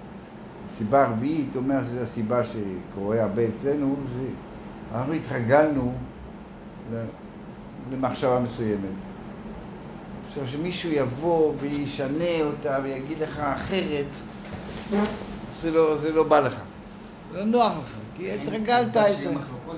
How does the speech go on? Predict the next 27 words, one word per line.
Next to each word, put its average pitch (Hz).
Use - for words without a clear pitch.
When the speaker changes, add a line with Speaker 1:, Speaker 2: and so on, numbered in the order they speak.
Speaker 2:
זה 135
מה -
שלא 151
יהיה 175
מחלוקות. -
Speaker 1:
לא, 143
שיהיה 143
מחלוקת. 135
לא, 104
אם 85
מישהו 123
עכשיו 85
מחדש, 98
מישהו 127
בא, 107
אומר 117
לך, 110
"תשמע, 117
זה 90
בלתי 87
אפשרי." 117
Speaker 2:
אבל -
ההפך, -
אם 147
מישהו 117
Speaker 1:
אבל, 127
אבל 151